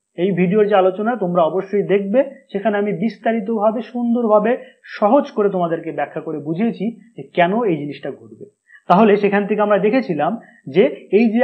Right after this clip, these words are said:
আধানের বন্টন কতক্ষণ পর্যন্ত চলবে? যতক্ষণ পর্যন্ত না এই পরিবাহী গোলক দুটি সাম্যাবস্থায় চলে আসছে। এবং সাম্যাবস্থার ক্ষেত্রে কি হয় আমরা জানি, সাম্যাবস্থার শর্ত কি? এখানে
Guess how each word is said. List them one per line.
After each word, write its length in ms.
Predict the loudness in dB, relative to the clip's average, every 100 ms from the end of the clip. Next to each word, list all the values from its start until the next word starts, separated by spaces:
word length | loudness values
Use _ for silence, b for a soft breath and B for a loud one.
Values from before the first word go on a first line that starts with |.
| 4
আধানের 320 | 4 2 2 2 2
বন্টন 340 | -2 -2 -6 -6
কতক্ষণ 320 | -6 -4 -2 0 2
পর্যন্ত 300 | 0 0 -2 0
চলবে? 220 | 0 2 0
যতক্ষণ 380 | 0 -2 -4 -4 -2
পর্যন্ত 320 | -2 -2 -2 -2
না 40 | -2 -6 B _ -2
এই 80 | 0 0 -8 _ _ _ _ _ _ _ -10 6
পরিবাহী 380 | 6 8 6 6
গোলক 200 | 4 4 2
দুটি 200 | -4 -2 -4 -4 -20 -6
সাম্যাবস্থায় 640 | -4 -2 -2 -4 -8 -10 -10
চলে 160 | -12 -12
আসছে। 180 | -14 -14
এবং 100 | -12 -14 -8
সাম্যাবস্থার 720 | -6 0 0 0 -4 -8 -8
ক্ষেত্রে 220 | -8 -8 -8
কি 80 | -2 -2
হয় 160 | -2 -6 _ _ b
আমরা 140 | -10 -8 -6
জানি, 180 | -4 -4 -6
সাম্যাবস্থার 600 | -8 -6 -8 -8 -10 -10
শর্ত 220 | -14 -10 -8 -4
কি? 100 | -4 -6 _ _ _ _ _ _ _ _
এখানে 160 | -16